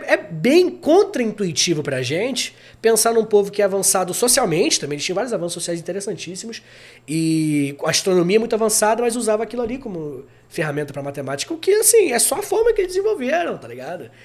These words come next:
É, é muito difícil, esse também é um exercício muito difícil, Sérgio. Fazer esse exercício, tipo assim, cara, eles não são menos desenvolvidos, menos avançados, se eles tomaram decisões diferentes.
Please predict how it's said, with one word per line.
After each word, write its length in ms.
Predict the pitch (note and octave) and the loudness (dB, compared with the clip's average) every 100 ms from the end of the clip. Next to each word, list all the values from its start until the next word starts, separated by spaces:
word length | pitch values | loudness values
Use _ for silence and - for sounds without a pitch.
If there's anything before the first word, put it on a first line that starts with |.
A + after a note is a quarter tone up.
| - - - | -20 -20 -12
É, 320 | A#2+ B2 B2+ | -6 -4 0
é 60 | E3 | 0
muito 360 | F#3 D4 G4 | 4 6 6
difícil, 560 | A#3 G3+ - F#3+ E3 F3 | 4 -2 -2 0 4 6
esse 140 | A#3 - | 6 8
também 180 | B3 | 8
é 20 | A#3 | 10
um 100 | A3+ | 8
exercício 400 | G#3+ G3+ G3+ G3 | 8 4 2 4
muito 220 | G3+ G#3+ | 2 2
difícil, 420 | A3+ D3 C#3 C#3+ | -2 0 0 0
Sérgio. 380 | C3+ D#3+ C#3+ A#2+ - - - | 2 2 0 -4 -18 -20 -8
Fazer 500 | - F3 C#3+ D#3+ G#3+ | 2 4 6 8 8
esse 180 | G#3+ G#3+ | 8 4
exercício, 520 | F#3 D#3+ - F#3 F3+ | 4 4 4 0 -2
tipo 140 | E3 E3+ | -2 -2
assim, 120 | F3 | -2
cara, 220 | G#3 G3 | 0 2
eles 160 | F#3 F#3+ | 0 0
não 100 | G#3 | -2
são 440 | - G#3 F#3+ D3 - - - _ - | 0 2 2 0 -10 -20 -20 _ -4
menos 600 | E3+ F#3 G3+ G3+ E3+ C#3+ | 4 8 8 6 2 0
desenvolvidos, 1080 | D3 D#3 D3 C#3+ B2 E3+ E3+ A#2+ - - - _ _ - - | -2 -2 2 2 2 0 0 -2 -4 -4 -8 _ _ -18 -4
menos 420 | D3+ F3+ F#3 D#3+ | 2 4 4 2
avançados, 1040 | D3+ D3 C#3 - G3 F#3+ G3+ A#2 G#2+ - - - | 0 0 0 4 4 4 2 -4 -10 -10 -12 -2
se 160 | - | 0
eles 200 | B3+ B3 - | 2 2 2
tomaram 280 | A3 G#3 | 2 2
decisões 480 | G#3+ G#3+ A#3 F#3+ F3+ | 2 0 0 -2 -4
diferentes. 640 | F#3 B3 B3+ G#3 G3+ - | -2 0 2 4 4 2